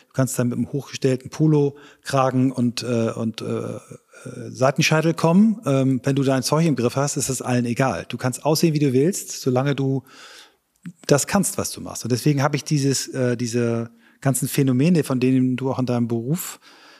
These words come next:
sprichst, nicht in dem Maße erlebt. Oder zumindest in den Kernzeiten, wo ich in der Agentur war, das war ja fast zwanzig Jahre, habe ich das nicht erlebt. Und, äh, es ist spannend zu hören,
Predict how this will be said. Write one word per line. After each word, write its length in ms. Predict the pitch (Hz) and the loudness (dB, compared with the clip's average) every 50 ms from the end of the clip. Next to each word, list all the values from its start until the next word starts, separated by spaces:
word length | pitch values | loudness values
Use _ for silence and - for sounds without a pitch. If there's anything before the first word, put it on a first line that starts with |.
| _ - - | _ -2 0
sprichst, 220 | - 131 - - | 0 2 4 4
nicht 260 | 139 147 151 - - | 2 2 2 0 -2
in 80 | 156 139 | -2 0
dem 160 | 139 135 131 | 0 2 2
Maße 300 | 127 123 123 123 - - | 2 2 2 0 -2 -2
erlebt. 280 | 120 120 123 113 - - | -2 0 0 0 0 0
Oder 160 | 107 107 104 | -4 -4 -4
zumindest 360 | - - 120 135 143 139 - | -2 0 2 2 2 2 0
in 80 | 143 127 | 0 -2
den 100 | 120 110 | -2 -2
Kernzeiten, 640 | - - 135 143 170 165 - - 139 131 123 - 120 | -2 -2 0 0 0 -2 -2 -2 -2 -2 0 -2 -2
wo 100 | 120 120 | -4 -2
ich 80 | 110 | -2
in 60 | 127 | -4
der 80 | 123 113 | -4 -4
Agentur 420 | 113 117 117 113 - 147 151 135 | -6 -8 -8 -6 -2 -2 -2 0
war, 140 | 131 131 120 | 0 -2 -2
das 160 | 117 110 - | -4 -6 -8
war 80 | 117 113 | -10 -10
ja 80 | 110 104 | -10 -10
fast 160 | - 107 - | -12 -12 -10
zwanzig 300 | - 123 110 - 110 - | -8 -8 -8 -8 -10 -8
Jahre, 340 | - 117 123 120 123 120 117 - - - - - _ _ _ | -4 -4 -2 -2 -4 -6 -6 -12 -20 -20 -20 -20 _ _ _
habe 120 | - 123 | -6 -6
ich 40 | - | -4
das 160 | - 113 - | -4 -2 -2
nicht 140 | 123 113 - | -2 -2 -2
erlebt. 440 | 107 107 110 104 101 107 - - - | -4 -4 -2 -2 -4 -4 -6 -14 -12
Und, 320 | - - 107 104 98 - | -6 -6 -6 -6 -6 -6
äh, 200 | 110 107 104 104 | -8 -6 -6 -8
es 180 | 110 107 - - | -10 -10 -8 -8
ist 100 | - - | -8 -4
spannend 280 | - - 135 143 135 | -2 0 0 0 -2
zu 140 | - 147 127 | -2 -2 0
hören, 420 | 127 135 135 131 131 131 123 - | 0 2 2 2 0 -2 -2 -4